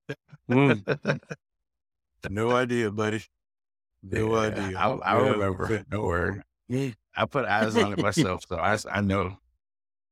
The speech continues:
Speaker 2: And you have
Speaker 1: I
Speaker 2: your
Speaker 1: have no
Speaker 2: act-, you were great in that movie, bro. You were the star of that. You were the highlight of
Speaker 1: <laughs>
Speaker 2: it.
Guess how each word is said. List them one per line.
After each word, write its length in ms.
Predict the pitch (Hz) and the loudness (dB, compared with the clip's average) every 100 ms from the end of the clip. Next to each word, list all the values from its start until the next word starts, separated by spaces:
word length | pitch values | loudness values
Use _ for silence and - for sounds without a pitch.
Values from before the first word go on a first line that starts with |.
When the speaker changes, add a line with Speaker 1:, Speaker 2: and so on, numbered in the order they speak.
| _ _ _ - | _ _ _ -4
Speaker 2:
And 140 | 101 | 0
you 120 | 120 | 0
have 320 | 113 120 117 95 | 2 2 2 2
Speaker 1:
I 40 | |
Speaker 2:
your 80 | 131 | 4
Speaker 1:
have 120 | 113 | 4
no 140 | 120 107 | 4 2
Speaker 2:
act-, 280 | 107 127 _ _ _ _ _ - | 2 -2 _ _ _ _ _ -6
you 120 | 123 | -4
were 100 | 131 | -2
great 260 | 117 143 208 | 0 0 0
in 80 | 90 | -2
that 180 | 80 | -4
movie, 300 | 87 85 80 | -4 -6 -8
bro. 220 | 85 107 110 _ _ _ _ _ _ _ _ _ _ _ _ _ _ | -10 -10 -12 _ _ _ _ _ _ _ _ _ _ _ _ _ _
You 100 | 131 | -8
were 80 | 147 | -6
the 120 | 139 | -6
star 420 | - 135 131 123 | -4 2 4 4
of 100 | 113 | 2
that. 320 | 87 78 - 107 | 2 -2 2 2
You 100 | 120 | 2
were 60 | |
the 100 | 117 | 0
highlight 440 | - 101 95 190 - | 2 2 2 0 -2
of 160 | - | -6
Speaker 1:
<laughs> 0 | |
Speaker 2:
it. 120 | - | -8